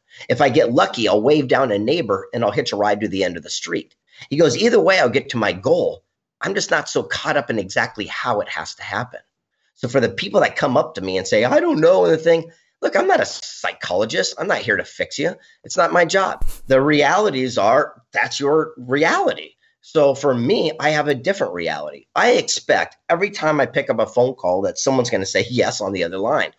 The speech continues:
because that seems to be my history. So maybe that's why people do it. But I also understand this. The most successful people are also the most available people. So I reach out to the highest possible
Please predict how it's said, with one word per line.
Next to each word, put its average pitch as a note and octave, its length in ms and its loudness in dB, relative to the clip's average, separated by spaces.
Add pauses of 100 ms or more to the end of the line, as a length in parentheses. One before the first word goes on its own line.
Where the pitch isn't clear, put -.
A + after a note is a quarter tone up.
(200)
because A#2+ 260 -2
that B2 180 0
seems A2 300 0
to G#2 60 -4
be A#2 160 -2
my C3+ 180 2
history. E3 360 -2
So - 300 -6
maybe F#2+ 240 -2
that's G2+ 300 -2
why G2+ 160 4
people B2+ 320 -4
do F3 180 2
it. - 160 -2 (340)
But A2 120 2
I - 40 2
also A#2+ 540 4
understand G#2+ 500 0
this. - 320 -4 (280)
The B2 80 2
most F#3 440 2
successful - 760 -2
people D#3 720 -6
are G#2+ 160 0
also C#3+ 360 2
the A#2 140 2
most F2+ 440 -2 (140)
available F#2+ 760 0
people. C#2+ 400 -16 (340)
So - 200 2
I C3+ 140 2
reach C#3 340 0
out D3+ 260 0
to G#2 60 -6
the E2 100 -4
highest D3+ 760 -4
possible G2 880 -4